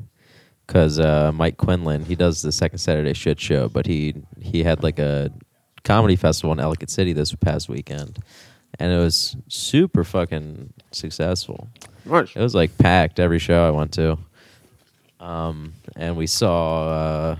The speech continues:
Speaker 1: our friend Donnie, who moved up to New York, Donnie Sangstack.
Speaker 2: Okay.
Speaker 1: Shout out to the boy. Um,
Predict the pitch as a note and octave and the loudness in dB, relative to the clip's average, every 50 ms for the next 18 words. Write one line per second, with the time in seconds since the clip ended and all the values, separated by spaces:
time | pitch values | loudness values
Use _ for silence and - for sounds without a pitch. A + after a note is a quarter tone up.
0 | E2+ - - - F2 - - F#2+ F2+ E2 D2+ - D#2+ D#2+ F2 F#2 F#2+ G#2 G#2+ A2 | -10 -10 -6 -6 -6 -2 0 0 0 0 0 -2 -2 0 0 -2 -2 -4 -4 -4
1 | A#2 A2 G#2 F#2 F#2 F#2 E2+ D#2+ F2 D#2+ - - E2+ E2+ E2+ D#2+ D#2+ F2+ G2+ G#2+ | -4 -4 -2 0 0 -2 0 0 -2 -2 -2 -4 -6 -6 -4 -4 -2 -2 -2 -2
2 | G#2+ G#2+ - E2 E2+ E2+ E2+ - - E2+ F2+ F#2+ G2 - - - A2 A2 A#2 A#2+ | -4 -4 -4 -4 -4 -4 -4 -6 -6 -6 -6 -6 -6 -8 -6 -4 -4 -4 -4 -6
3 | - - C#3+ - - F#2 F#2 F2 - - F#2+ E2+ E2+ E2 F2 F2+ G2 G#2 G#2+ A2+ | -6 -4 -2 0 0 2 0 -2 -2 -4 -4 -4 -2 -2 0 0 0 0 0 -2
4 | A#2+ C3 B2+ - _ _ - - - _ - _ _ _ - - E2+ E2+ E2+ E2+ | -2 -4 -6 -10 _ _ -20 -20 -20 _ -20 _ _ _ -8 -4 -2 0 0 0
5 | E2 E2 D#2+ D#2+ D#2+ D#2+ D#2+ E2+ | 0 -2 -2 -4 -8 -12 -12 -14